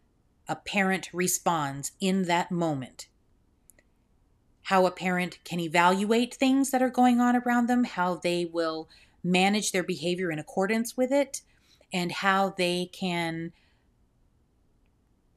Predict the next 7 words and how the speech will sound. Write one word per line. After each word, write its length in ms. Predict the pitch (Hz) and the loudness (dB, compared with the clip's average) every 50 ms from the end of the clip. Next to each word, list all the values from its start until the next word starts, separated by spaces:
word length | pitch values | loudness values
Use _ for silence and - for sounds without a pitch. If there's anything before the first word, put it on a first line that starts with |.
| - - - _ _ _ - | -18 -18 -18 _ _ _ -4
manage 500 | 180 185 190 190 196 208 220 226 220 - | 0 2 4 4 4 4 2 0 0 -2
the 80 | - 196 | -4 -4
situation 840 | - - 208 - - 214 185 185 180 196 196 - - 240 240 247 | -2 -2 -2 -2 -2 -2 0 2 2 0 0 0 0 2 2 2
so 240 | 240 - - 185 180 | 2 2 2 2 2
that 200 | 165 170 165 165 | 2 2 -2 0
the 80 | - 165 | -2 -6
child 640 | - - - 208 190 190 190 196 202 208 214 202 | -4 -4 -2 0 2 2 2 2 2 0 -2 -4